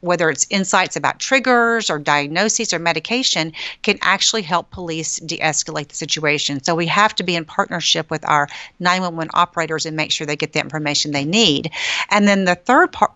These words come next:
I, I think, challenge that you've also alluded to is that, you know, police officers are trained to come in fast and hard a lot of times. They have to establish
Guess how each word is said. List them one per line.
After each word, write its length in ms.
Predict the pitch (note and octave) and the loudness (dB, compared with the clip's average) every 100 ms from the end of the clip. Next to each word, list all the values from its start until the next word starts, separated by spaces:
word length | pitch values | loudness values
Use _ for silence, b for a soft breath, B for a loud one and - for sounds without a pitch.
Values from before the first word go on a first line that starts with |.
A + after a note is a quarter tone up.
| _ | _
I, 120 | D3 E3+ | -2 0
I 100 | E3 | -2
think, 220 | E3 E3 | -2 -2
challenge 560 | - D#3+ D3 D3 D#3+ - | 0 2 2 2 0 0
that 120 | - | 0
you've 200 | F3 E3 | -2 -2
also 340 | - G#3+ - F3 | 4 4 4 0
alluded 360 | E3+ C4 C4 | 2 0 2
to 280 | - C#3 C#3+ B B B - | 0 0 -2 B B B 0
is 180 | A3 G#3+ | 0 4
that, 300 | A3 A3+ B3 | 0 2 -2
you 60 | |
know, 100 | A#3 | -2
police 380 | A3 - D4 - - | -2 2 2 2 2
officers 420 | G3 G#3 G3 G#3 - | 0 2 -2 -2 -2
are 80 | F#3+ | -2
trained 800 | - - D#3+ C#3+ C#3 D3+ F#3 G#3+ B B | -2 0 0 2 0 -4 -6 -8 B B
to 100 | - | 0
come 280 | - - G3 | 2 2 2
in 120 | G3+ | 2
fast 380 | F#3+ E3 D#3+ - | 2 2 2 0
and 80 | G3 | -2
hard 280 | F3 A3 C#4+ | 4 6 4
a 100 | F#3+ | 2
lot 140 | C#3+ | 0
of 100 | C#3+ | -2
times. 320 | C#3+ C3 C#3+ | -4 -6 -4
They 100 | F#3+ | -4
have 260 | F#3 B3+ - | 0 0 0
to 80 | B3+ | 0
establish 520 | A#3 - D#3 D#3 E3+ | 0 4 4 2 -2